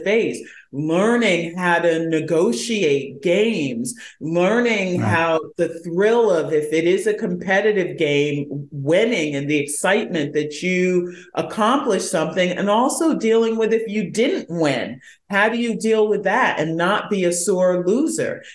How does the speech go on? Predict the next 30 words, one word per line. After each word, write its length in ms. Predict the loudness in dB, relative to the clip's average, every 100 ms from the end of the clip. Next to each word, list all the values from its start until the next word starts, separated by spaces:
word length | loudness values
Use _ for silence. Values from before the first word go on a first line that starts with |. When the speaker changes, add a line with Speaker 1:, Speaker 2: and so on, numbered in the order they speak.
| -4
Speaker 1:
Again, 420 | -2 0 2 2
it's 200 | 0 -2
about 380 | -2 0 0 -2
community 1040 | -6 -6 -2 0 2 2 2 0 0 -2 -4
and 240 | -6 -2
being 340 | 0 0 0 -2
together 840 | -4 -2 0 2 2 2 0 -4 -14 _ -4
and 240 | -2 -2 0
just 480 | 0 2 0 -4 -8 _ _
having 500 | -10 -2 0 0 -4
fun. 460 | -4 -4 -4 -4 -6
And 220 | -4 0
there's 340 | 0 0 -4 0
so 220 | 2 2
much 320 | 0 -2 -6 -8
learning, 920 | -6 -2 2 2 2 0 -2 -4 -4
as 200 | -4 0
I 100 | 0
said, 380 | 2 0 0 0
that 180 | -4 0
goes 380 | 2 2 0 -2
on. 600 | 0 2 2 0 -2 -6 -16 -20 -12 0
Speaker 2:
And 240 | 2 2 0
it's 160 | -2 2
so 100 | 2
much 220 | 2 0
of 100 | 0
it 80 | 0
is 160 | 0
about 420 | 2 2 2 0